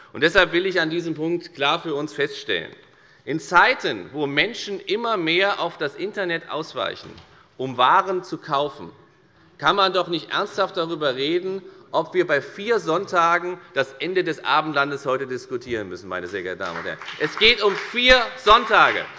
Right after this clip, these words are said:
Es geht darum, wenn Sie mit Einzelhändlern sprechen, dass diese Sonntage für das Jahresgeschäft und den Jahresabschluss eine sehr hohe Bedeutung haben,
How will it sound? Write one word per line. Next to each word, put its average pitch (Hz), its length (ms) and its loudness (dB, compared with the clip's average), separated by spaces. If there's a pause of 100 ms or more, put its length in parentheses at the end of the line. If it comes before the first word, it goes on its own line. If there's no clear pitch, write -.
(200)
Es 156 180 -2
geht 220 200 2
darum, 226 380 2
wenn 196 160 2
Sie 202 120 -2
mit 202 200 2
Einzelhändlern 190 640 0
sprechen, 185 400 -4
dass 165 160 -2
diese 190 280 -4
Sonntage 185 760 0 (280)
für 170 120 -2
das 165 200 2
Jahresgeschäft 185 880 2
und 151 80 -6
den 143 120 -6
Jahresabschluss 165 720 -2
eine 143 240 -4
sehr 165 320 0
hohe 170 220 2
Bedeutung 151 520 -2
haben, 180 380 2